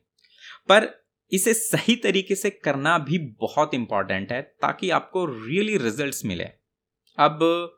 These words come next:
यहां पर, अ, मैं आपको अगर एग्जांपल से समझाऊं, तो, you know, वो जिम वाला कॉन्सेप्ट हम अप्लाई कर सकते हैं।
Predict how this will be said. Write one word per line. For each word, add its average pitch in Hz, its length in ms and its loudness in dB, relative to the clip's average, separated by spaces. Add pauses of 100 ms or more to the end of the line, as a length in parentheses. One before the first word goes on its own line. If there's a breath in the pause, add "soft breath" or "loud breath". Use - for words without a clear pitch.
(540 soft breath)
यहां 156 240 4
पर, 196 440 4
अ, 147 240 6
मैं 156 140 2
आपको 151 240 2
अगर 170 160 2
एग्जांपल 135 480 0
से 170 120 -4
समझाऊं, 143 540 -2
तो, 160 200 -2 (680)
you 190 120 4
know, - 140 -2
वो 175 360 -2
जिम 208 180 2
वाला 214 180 8
कॉन्सेप्ट 175 460 2
हम 165 100 0
अप्लाई 120 260 2
कर 110 140 0
सकते - 340 -8
हैं। 92 180 -8